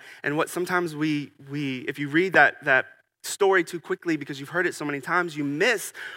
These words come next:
what's going on. Remember we said that, that God reached down into the dust. He reached down into the dirt. He gets his hand dirty, his hands dirty to work, and then he creates Adam and invites him to do the same thing.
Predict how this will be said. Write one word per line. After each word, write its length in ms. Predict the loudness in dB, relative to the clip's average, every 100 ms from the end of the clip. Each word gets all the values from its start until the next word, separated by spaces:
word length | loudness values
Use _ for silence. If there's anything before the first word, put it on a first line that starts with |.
| -2
what's 240 | -2 -2 -4
going 320 | -4 -2 -2
on. 340 | -2 -4 -8 _ _ _ _ _ _ _ -20 _ -2
Remember 340 | 4 4 4
we 100 | 0
said 280 | 2 2 4
that, 320 | 2 2 0
that 240 | 0 2
God 320 | 4 6 6 2
reached 380 | -4 -4 -2 6
down 260 | 8 6
into 160 | -2 -4
the 100 | -8
dust. 480 | 0 0 0 -6 -12
He 120 | -8
reached 420 | -4 -4 -4 -10 _
down 280 | 4 6 4
into 240 | -2 -6 -6
the 120 | -6
dirt. 400 | 0 0 0 -6 -20 -18 -6
He 120 | -6
gets 340 | 2 2 2
his 180 | -2 0
hand 360 | 0 2 2 2
dirty, 380 | 0 0 -4 -10 -18 -18 -10
his 160 | -4
hands 260 | 2 2 2
dirty 280 | 2 2 -2
to 100 | -8
work, 520 | -2 0 0 -4 -20 _ _ _ _ _ _ 0
and 140 | 4
then 160 | 4 2
he 120 | -4
creates 460 | -2 4 4 4 6
Adam 340 | 8 8 4 0
and 120 | 0
invites 400 | 2 2 2 -2
him 400 | 0 2 2 -2
to 100 | -4
do 100 | -4
the 120 | -4
same 260 | 0 0 0
thing. 320 | 0 0